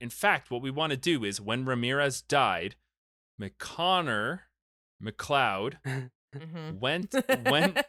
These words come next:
Speaker 2: <laughs>
Speaker 1: he got a new master who was a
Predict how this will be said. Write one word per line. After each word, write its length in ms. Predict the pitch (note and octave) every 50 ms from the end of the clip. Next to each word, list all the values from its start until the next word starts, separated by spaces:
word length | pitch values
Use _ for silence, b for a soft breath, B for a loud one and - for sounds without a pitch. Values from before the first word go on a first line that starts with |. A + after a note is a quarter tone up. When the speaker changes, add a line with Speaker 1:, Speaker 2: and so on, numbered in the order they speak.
| - D4+
Speaker 2:
<laughs> 160 | - - -
Speaker 1:
he 500 | - - - - - - - F#3 G3 G#3
got 380 | G3+ E3 F3+ E3+ E3+ E3 - -
a 80 | C#3 C#3
new 320 | C3+ C3 C#3 E3 A3 B3
master 760 | G#3+ E3+ C#3 A#2+ A#2 A2+ - - - A#2 G#2 G2+ B2 E3 - _ _ _ _ _ _ _ _ -
who 120 | - C3
was 320 | A#2+ A2+ G#2+ G#2 G#2 -
a 100 | - C3